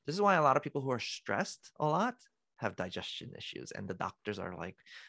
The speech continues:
"We don't see anything in the labs. That's wrong with you. Are you stressed?" <laughs> Right? And stress does that to your body. It's a fight, flight, freeze mechanism.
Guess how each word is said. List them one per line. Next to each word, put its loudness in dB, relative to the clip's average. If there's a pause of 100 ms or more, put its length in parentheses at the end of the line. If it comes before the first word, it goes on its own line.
(120)
"We -4
don't 0
see -4
anything -2
in -6
the -6
labs. -8
That's -14
wrong -12
with -18
you. -16 (180)
Are -8
you -6
stressed?" -4 (120)
<laughs> 6
Right? 8 (440)
And -2 (320)
stress -2
does 2
that 0
to -6
your -2
body. -8
It's -10
a -8
fight, -6
flight, -8
freeze -6
mechanism. -8